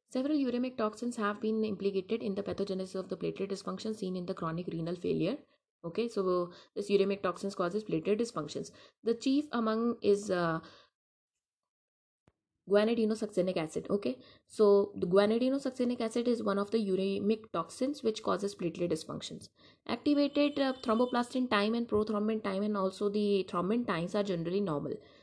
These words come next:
but bleeding time reflects the platelet functions, which is prolonged. So platelet count will be normal, but platelets still are dysfunctions,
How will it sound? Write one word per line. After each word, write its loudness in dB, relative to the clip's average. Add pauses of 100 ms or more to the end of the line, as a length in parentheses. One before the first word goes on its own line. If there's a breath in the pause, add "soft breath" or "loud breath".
(100)
but -4
bleeding 2
time 0
reflects -2
the -2
platelet 2
functions, -2 (220 loud breath)
which 4
is -2
prolonged. 2 (280 loud breath)
So -4 (140)
platelet 2
count 2
will 2
be 0
normal, 0
but 0
platelets 4
still -2 (120)
are 2
dysfunctions, -2